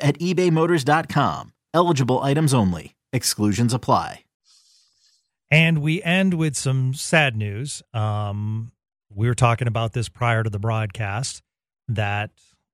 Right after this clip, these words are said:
Speaker 2: you know, in today's society, you know, some things go away. And why don't you jump into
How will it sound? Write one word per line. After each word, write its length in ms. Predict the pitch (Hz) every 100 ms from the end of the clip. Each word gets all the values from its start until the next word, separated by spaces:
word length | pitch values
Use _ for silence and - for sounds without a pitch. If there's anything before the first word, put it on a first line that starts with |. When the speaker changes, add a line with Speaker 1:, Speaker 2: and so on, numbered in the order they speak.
| _
Speaker 2:
you 140 | 120
know, 240 | 104 101 107
in 320 | 110 110 104
today's 340 | - 113 113
society, 680 | - 113 120 110 117 131 131
you 80 | 139
know, 120 | 113
some 220 | 117 - 110
things 300 | 120 113 98
go 180 | 120
away. 560 | 117 104 113 123 139 156 -
And 600 | 117 117 120 120 110 - _ _ _ _ _
why 80 | -
don't 140 | 165 170
you 80 | 139
jump 480 | 95 127 135 131
into 800 | 131 127 127 - - 117 113 110